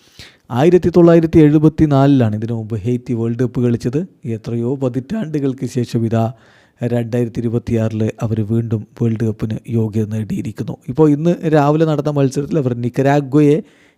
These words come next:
ഏകപക്ഷീയമായ രണ്ട് ഗോളുകൾക്ക് പരാജയപ്പെടുത്തുകയായിരുന്നു. റൂബൻ, ആ, പ്രൊവിഡൻസും അതുപോലെ തന്നെ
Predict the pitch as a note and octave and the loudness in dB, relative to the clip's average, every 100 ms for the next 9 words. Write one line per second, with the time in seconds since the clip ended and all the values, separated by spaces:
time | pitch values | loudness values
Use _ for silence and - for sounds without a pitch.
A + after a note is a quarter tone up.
0 | C3+ C3 D3 C3+ - C3 B2 A#2+ A#2 A2+ | -8 -4 -4 -6 -6 -4 -2 0 0 0
1 | A#2+ C#3 C3 B2 A#2 - A2 A#2 F#3+ F3+ | 2 4 4 4 2 -2 -2 0 0 -2
2 | B2 C3 - B2 C3+ B2+ B2+ B2 A#2+ G#3 | 0 0 0 -2 0 2 4 2 0 -4
3 | - - - - C3 C#3 D3 C#3+ - - | -6 -20 -18 -2 4 6 4 2 -6 -4
4 | B2 A#2+ - - C3 B2+ C#3 C3+ A#2+ B2+ | -2 -2 -4 -2 0 2 2 2 0 -6
5 | B2 - B2+ A#2+ B2 A#2+ A#2 B2 | -6 -6 -4 0 0 0 -2 -4